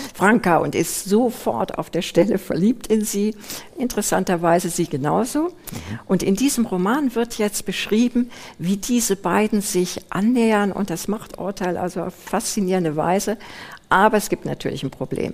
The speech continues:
Speaker 1: Franka ist schon verlobt mit einem
Speaker 2: Ah.
Speaker 1: Kollegen.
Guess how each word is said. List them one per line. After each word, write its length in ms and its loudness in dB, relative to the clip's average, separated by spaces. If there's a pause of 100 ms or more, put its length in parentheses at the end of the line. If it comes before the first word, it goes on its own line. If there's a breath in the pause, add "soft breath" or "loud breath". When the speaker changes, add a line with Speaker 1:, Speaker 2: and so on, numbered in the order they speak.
Speaker 1:
Franka 600 2
ist 200 -6
schon 160 -2
verlobt 640 4
mit 240 -6
einem 540 0
Speaker 2:
Ah. 160 -6
Speaker 1:
Kollegen. 500 0